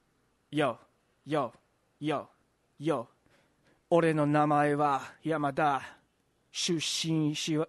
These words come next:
出身地は那覇市宝。初出勤は今日から。朝起きてご飯食べて早く充電しないと。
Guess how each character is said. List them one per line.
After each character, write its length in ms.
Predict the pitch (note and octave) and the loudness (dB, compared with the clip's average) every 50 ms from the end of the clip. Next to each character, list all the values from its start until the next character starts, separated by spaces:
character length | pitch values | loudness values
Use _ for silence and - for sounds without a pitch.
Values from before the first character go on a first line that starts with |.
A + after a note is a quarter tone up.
| _ | _
出 160 | - - - D#3 | -8 -6 -6 -4
身 420 | C#3+ - - - - E3 D#3+ D#3 | -4 -4 -6 -4 -2 -2 -2 -2
地 180 | - - E3 D3+ | -2 -4 -4 0
は 300 | D3 E3+ E3 B2 G#2 - - - - - - _ _ - | 2 2 2 2 0 -4 -10 -20 -20 -20 -20 _ _ -2
那 160 | D3+ E3 D3+ | -2 -2 0
覇 140 | C#3 D#3+ D#3 | -2 -2 -4
市 340 | - - D#3 D3 C#3+ B2+ - _ | -2 -2 -2 -2 -4 -4 -8 _
宝。 600 | - E3 D3+ - D3 C#3+ D#3 D#3 D3+ C3 A2+ - _ _ _ _ _ _ _ _ _ _ _ - | -6 -6 -4 -2 -2 0 2 2 2 2 0 -6 _ _ _ _ _ _ _ _ _ _ _ -10
初 240 | - F#3 - F#3+ | -8 -6 -4 -2
出 300 | F3 - - F#3 E3 - _ | -2 0 0 0 0 -2 _
勤 280 | - - E3 E3 E3 | -6 -2 0 2 2
は 100 | D#3+ D3 C#3+ - | 2 2 2 2
今 180 | F#3 F3 D#3 D3 | 4 4 4 4
日 20 | |
か 140 | - D3+ C#3+ | 2 0 2
ら。 280 | E3 E3+ D#3 C3+ - - _ _ _ _ _ _ _ _ _ _ _ _ _ _ _ _ _ _ _ _ - | 4 4 4 2 0 -4 _ _ _ _ _ _ _ _ _ _ _ _ _ _ _ _ _ _ _ _ -2
朝 420 | E3+ F3 - - E3+ D#3+ D#3 D#3+ | 0 0 2 2 2 2 2 0
起 100 | - - | -2 -6
き 20 | - | -6
て 100 | - D#3+ | -6 -4
ご 140 | D3 F3 D#3 | -2 -2 0
飯 240 | D#3+ E3 D#3+ D#3+ - | 0 0 0 0 0
食 120 | - E3+ D#3 | -2 -2 -2
べ 100 | D3+ C#3+ | -2 -4
て 340 | - - E3+ F3 E3 C#3+ B2 | -2 0 0 2 2 0 -2
早 300 | - - F#3 F3+ E3+ E3 | -2 0 0 2 2 0
く 140 | - E3 D3+ | -2 -6 -6
充 300 | - F#3 F3+ E3+ E3+ E3 | -4 -2 -2 0 0 0
電 200 | F3+ F3 E3 D#3 | 0 0 0 0
し 180 | - - F3 E3 | -2 -2 0 0
な 160 | F3 F3+ F3 | 2 2 0
い 60 | D#3+ | 0
と。 360 | - - G#3 F#3 E3+ C#3+ - | 0 4 4 6 6 4 2